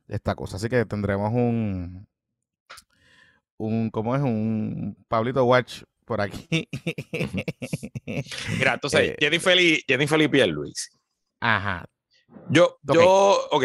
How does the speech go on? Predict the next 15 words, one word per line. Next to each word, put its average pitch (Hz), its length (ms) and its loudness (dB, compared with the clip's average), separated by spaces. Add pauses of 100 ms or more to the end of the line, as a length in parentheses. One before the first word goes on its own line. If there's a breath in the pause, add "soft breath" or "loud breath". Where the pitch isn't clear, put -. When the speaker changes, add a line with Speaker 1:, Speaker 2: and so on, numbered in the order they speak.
(140)
Speaker 2:
ajá, 92 220 -6
cuéntame. - 420 -4
Speaker 1:
Tú 165 80 4
tienes 190 140 8
tu 214 100 10
teoría, 202 460 12
yo 131 100 8
tengo 151 320 6
otra 147 240 8
y 120 80 2
me 113 280 0
llegó 107 180 -4
una 120 160 -4
informacioncita 135 720 -2
que, 95 420 -2